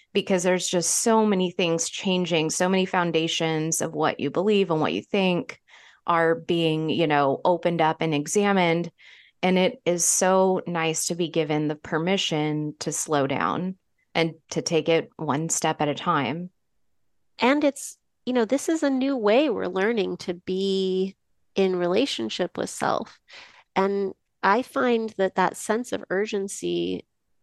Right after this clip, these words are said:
Speaker 2: that
Speaker 1: Mm-hmm.
Speaker 2: anxiety tied to the sense of urgency, y-, we find a lot of that in evangelicalism.
Speaker 1: Yes.
Speaker 2: You know, and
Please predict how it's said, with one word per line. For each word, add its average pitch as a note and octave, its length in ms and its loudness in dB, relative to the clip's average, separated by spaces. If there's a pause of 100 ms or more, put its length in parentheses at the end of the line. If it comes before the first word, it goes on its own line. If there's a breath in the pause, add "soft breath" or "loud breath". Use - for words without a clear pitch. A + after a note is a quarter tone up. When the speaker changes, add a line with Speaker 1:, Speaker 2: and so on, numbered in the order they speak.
(120)
Speaker 2:
that F3+ 140 2
Speaker 1:
Mm-hmm. F3+ 100 0
Speaker 2:
anxiety F3+ 560 2
tied F3 360 0
to - 60 -2
the - 80 -6
sense - 280 -6
of F3 80 -8
urgency, E3+ 600 -6 (420 loud breath)
y-, - 160 -2
we C4 120 -2
find E4 240 -2
a B3 80 2
lot B3 220 2
of A#3+ 80 0
that E3 140 2
in D#3+ 100 -2
evangelicalism. - 960 -8 (800 soft breath)
Speaker 1:
Yes. - 460 -10
Speaker 2:
You G3 100 2
know, F3+ 120 4
and F3 160 2